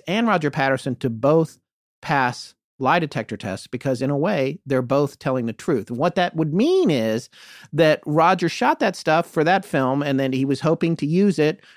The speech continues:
'cause he's trying to make his film to drum up money for the expedition, and the Bigfoot part of it was ridiculous, and he wound up not using that footage, and he may have never even told his wife about it because it was such a disaster and a waste of time and money when you think about the cost of the costume and also the film, and then the processing of the film,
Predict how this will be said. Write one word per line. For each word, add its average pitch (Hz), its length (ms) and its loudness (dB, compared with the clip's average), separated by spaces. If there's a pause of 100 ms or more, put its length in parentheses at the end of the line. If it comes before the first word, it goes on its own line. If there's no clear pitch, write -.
'cause 123 100 -2
he's 131 100 -2
trying 170 300 0
to 147 140 2
make 143 280 0
his 165 160 -2
film 156 300 0
to 120 100 0
drum 135 320 0
up 147 140 0
money 151 300 0
for 135 200 -2
the 123 140 0
expedition, 160 640 -2 (320)
and 151 400 0
the 147 280 2
Bigfoot 185 400 0
part 165 200 2
of 156 120 2
it 151 180 0
was 139 540 0 (100)
ridiculous, 120 720 -4 (160)
and 131 380 0
he 131 80 0
wound 131 240 0
up 113 100 -4
not 156 340 2
using 139 280 0
that 117 160 -4
footage, 127 260 -2
and 139 80 -2
he 151 80 -2
may 208 140 0
have 185 100 -2
never 170 220 0
even 143 180 0
told 131 220 0
his 117 100 -4
wife 110 220 -2
about 92 180 -4
it 92 60 -8
because 117 260 -6
it 131 140 -6
was 123 180 -8
such 139 360 -2
a - 100 -8
disaster 113 500 -4
and 113 160 -2
a 151 40 -2
waste 127 220 0
of 117 80 -6
time 131 240 0
and 127 140 0
money 165 220 0
when 127 160 -2
you 123 60 -4
think 143 180 -4
about 120 180 0
the 127 80 -8
cost 175 320 0
of 127 80 -4
the 127 80 -6
costume 190 600 0
and 151 200 0
also 131 300 2
the 120 100 -2
film, 196 380 2
and 151 180 -2
then 139 120 0
the 139 80 0
processing 160 520 -2
of 123 120 -2
the 123 80 -4
film, 113 380 -4